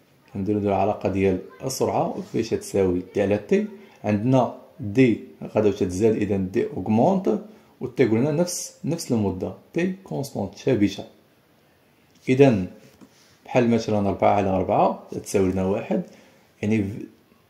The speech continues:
يعني دي غادا وتتزاد، هاد دي هادي غادا وتتزاد شوية، كانت أربعة، شويه غتولي ثمانية. شنو شي وقع لا فيتاس؟ فيتاس كان-، كانت واحد ولا جوج، عاوتاني ملي غادي تزاد دي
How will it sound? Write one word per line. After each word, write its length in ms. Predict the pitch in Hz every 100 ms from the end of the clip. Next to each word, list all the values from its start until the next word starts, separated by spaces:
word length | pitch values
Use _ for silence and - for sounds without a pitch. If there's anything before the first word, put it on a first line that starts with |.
| _ _ -
يعني 160 | 104 113
دي 220 | 107 151
غادا 180 | 147 170
وتتزاد، 460 | - 101 98 92
هاد 200 | 95 87
دي 120 | -
هادي 340 | 98 123 185 190 - - -
غادا 140 | 127
وتتزاد 400 | 139 123 95 98
شوية، 240 | - - 107
كانت 260 | 107 98
أربعة، 400 | 107 95 143 - - - -
شويه 240 | - 104
غتولي 380 | 101 110 95 95
ثمانية. 500 | - 101 147 165 -
شنو 180 | - 143
شي 100 | 170
وقع 200 | - 131
لا 320 | 113 113 110
فيتاس؟ 400 | 110 107 92 - -
فيتاس 400 | 113 156 143 -
كان-، 360 | 127 120 135
كانت 280 | 131 117 117
واحد 340 | 113 - 190 170 - _ _ _ _ -
ولا 240 | 101 98
جوج، 420 | 95 147 233 - - _ _ _ _ -
عاوتاني 300 | 123 156 156
ملي 160 | 151
غادي 240 | 143 143 135
تزاد 640 | 104 131 135 101 - 101
دي 240 | 160 214